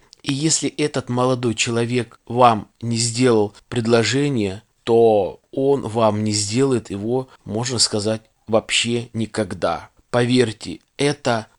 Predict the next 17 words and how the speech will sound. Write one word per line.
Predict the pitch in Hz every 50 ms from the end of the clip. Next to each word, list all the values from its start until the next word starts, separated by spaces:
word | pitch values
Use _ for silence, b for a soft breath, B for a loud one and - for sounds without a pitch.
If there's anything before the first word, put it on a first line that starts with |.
| _ -
так, | 135 110 101 95 - - - _
это | - - 131 131 - - 120 87 - - _
психология. | - - - 127 113 - - 127 123 120 117 110 104 104 98 92 101 95 90 B B B
Хотите | - - 127 120 - - 170 165 - - 160
вы | 147 143 143 135
этого | 123 139 135 - 131 123 123 123
или | - - 120 120 120
не | 117 113 110
хотите, | 104 - 117 110 107 - - 160 170 165 - - 110 98
но | 110 113 117 123 127 - - -
это | 104 107 - - 117 -
так. | _ - - 82 92 - B B B B B B
Я | 120 123
понимаю, | 120 - 143 139 147 156 151 139 113 117
могут | 127 147 135 110 120 113
быть | 113 110 117 110 - - -
разные | - 117 120 123 117 113 107 107 110 113 107 101 98 98